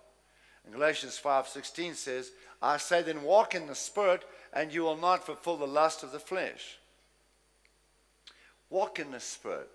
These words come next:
What's that mean? That means be led by the Spirit.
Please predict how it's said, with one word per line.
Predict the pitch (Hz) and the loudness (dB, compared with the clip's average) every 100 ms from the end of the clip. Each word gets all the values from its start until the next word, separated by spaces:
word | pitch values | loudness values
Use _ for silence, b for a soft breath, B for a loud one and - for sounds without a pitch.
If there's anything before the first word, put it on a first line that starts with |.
| - _ _ _ | -20 _ _ _
What's | - 147 | -14 -10
that | 143 127 107 | -4 -4 -6
mean? | 104 78 69 _ B B - | -12 -12 -18 _ B B 0
That | 147 143 | 2 2
means | 151 185 202 - B - | 0 0 -4 -14 B -2
be | 170 | 0
led | 160 160 139 139 | 2 4 4 2
by | 117 95 | 0 0
the | 92 | -4
Spirit. | - - 101 76 | -10 -12 -14 -16